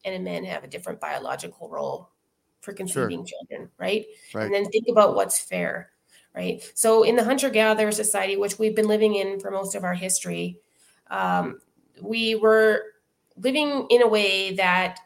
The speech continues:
Speaker 1: women were completely reliant on men. You know,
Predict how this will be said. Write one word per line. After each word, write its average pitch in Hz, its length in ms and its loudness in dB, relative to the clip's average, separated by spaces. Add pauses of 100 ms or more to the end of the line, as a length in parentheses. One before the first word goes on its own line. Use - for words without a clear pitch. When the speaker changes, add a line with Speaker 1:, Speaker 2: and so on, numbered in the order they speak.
(460)
Speaker 1:
women 226 480 6
were 208 220 4
completely 214 440 -2
reliant 180 540 0
on 170 180 -8
men. - 340 -10 (280)
You - 120 -18
know, 147 240 -6